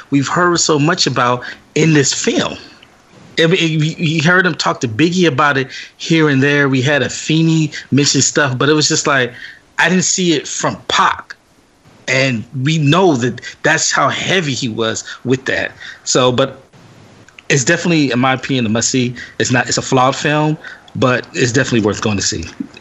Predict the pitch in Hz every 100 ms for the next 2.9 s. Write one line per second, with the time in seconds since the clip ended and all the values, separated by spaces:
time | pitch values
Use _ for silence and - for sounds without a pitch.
0 | - - 135 139 143 156 143 135 123 139
1 | 120 - 131 107 - 123 123 131 131 127
2 | - - 120 120 120 110 - -